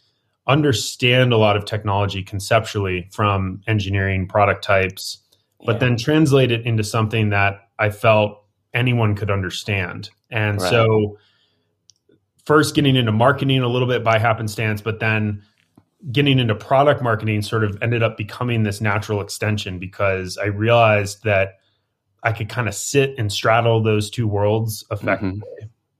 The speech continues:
Speaker 2: Yeah, yeah. And, um, you've answered a couple of the questions I was gonna ask there, 'cause you had a great career with Tibco, Oracle, and Sission, I think is the way you pronounce it.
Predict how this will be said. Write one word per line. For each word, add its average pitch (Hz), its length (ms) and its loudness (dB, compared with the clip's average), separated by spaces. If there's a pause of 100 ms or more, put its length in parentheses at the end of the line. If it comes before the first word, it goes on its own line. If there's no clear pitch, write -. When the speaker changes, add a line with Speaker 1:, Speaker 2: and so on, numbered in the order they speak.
(220)
Speaker 2:
Yeah, 107 320 0
yeah. 110 280 2
And, 127 360 0
um, 120 300 0 (300)
you've 120 200 -6 (160)
answered 139 360 -2
a 107 40 -2
couple 127 220 -2
of 123 40 -12
the 110 80 0
questions 135 280 -2
I 110 60 4
was 101 80 0
gonna 110 160 -2
ask 127 180 0
there, 113 100 0
'cause 123 100 -8
you 139 100 4
had 135 100 4
a 131 120 2
great 156 340 0
career 110 240 0
with 104 100 -2
Tibco, 117 500 0
Oracle, 110 540 0
and 98 300 -4
Sission, 104 560 -4
I 92 80 -8
think 98 200 -14
is 101 100 -16
the 104 40 -12
way 98 140 -6
you 95 40 -10
pronounce 101 360 -6
it. - 180 -10